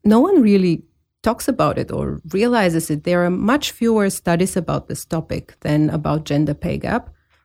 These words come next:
And this is something that Anais, my, my co-founder, and I took to heart and decided, "Okay,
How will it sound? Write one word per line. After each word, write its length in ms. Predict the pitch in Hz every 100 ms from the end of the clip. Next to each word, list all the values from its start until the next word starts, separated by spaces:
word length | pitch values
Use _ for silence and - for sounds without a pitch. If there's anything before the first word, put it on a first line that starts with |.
| _ _ _ _ _
And 260 | - 208 214
this 300 | 202 214 240
is 80 | 254
something 540 | - 220 247 254 233
that 280 | 208 180 - -
Anais, 460 | 170 170 202 -
my, 420 | 190 165 160 160 -
my 300 | 165 160 160
co-founder, 680 | 165 202 - 190 185 180 190
and 220 | 175 156
I 300 | 147 165 254 - _ _ _ _ _
took 180 | - -
to 100 | 220
heart 420 | 196 170 208 262 -
and 160 | 196 185
decided, 480 | 185 190 180 190 -
"Okay, 340 | - 233 185